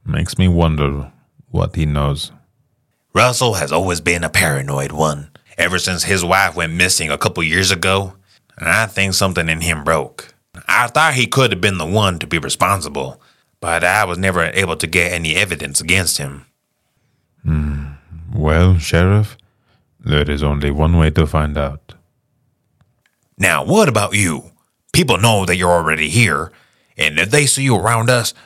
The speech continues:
Speaker 2: they'll start talking.
Speaker 1: You will tell them.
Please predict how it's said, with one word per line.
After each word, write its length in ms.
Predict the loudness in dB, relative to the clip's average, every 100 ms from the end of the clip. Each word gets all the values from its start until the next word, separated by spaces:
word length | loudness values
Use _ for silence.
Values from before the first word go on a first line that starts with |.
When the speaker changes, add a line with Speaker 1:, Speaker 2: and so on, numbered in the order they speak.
| _
Speaker 2:
they'll 160 | 2 2
start 300 | 2 0 2
talking. 560 | 2 2 -2 -10 -16 _ _ _ _ _ _ _ _ _ _ _
Speaker 1:
You 220 | 0 2 4
will 140 | 4
tell 260 | 4 2 2
them. 320 | 0 -4